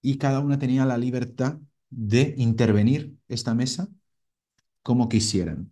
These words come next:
pero tenían que hacer un proyecto específico alrededor de la mesa. Eso llevó a algunas mesas a ser intervenidas, como la que podéis ver aquí, absolutamente destrozada, como una especie como de foro de debate en la escuela.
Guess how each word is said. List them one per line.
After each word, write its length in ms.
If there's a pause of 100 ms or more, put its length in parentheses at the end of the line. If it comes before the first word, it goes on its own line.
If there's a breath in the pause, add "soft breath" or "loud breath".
pero 200
tenían 380
que 240
hacer 260
un 80
proyecto 320
específico 480
alrededor 400
de 80
la 80
mesa. 300 (680 soft breath)
Eso 240
llevó 380
a 280
algunas 380
mesas 300
a 40
ser 160
intervenidas, 600
como 380
la 120
que 100
podéis 280
ver 120
aquí, 360
absolutamente 580
destrozada, 880 (560 soft breath)
como 160
una 80
especie 300
como 160
de 100
foro 400
de 140
debate 320
en 80
la 60
escuela. 720